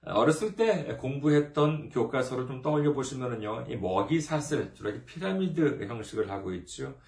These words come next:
먹이사슬의 맨 밑에는 뭐 미생물들이나 작은 곤충들이 이제 있습니다.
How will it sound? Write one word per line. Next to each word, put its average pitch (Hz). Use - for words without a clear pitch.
먹이사슬의 147
맨 110
밑에는 117
뭐 113
미생물들이나 101
작은 95
곤충들이 92
이제 101
있습니다. 95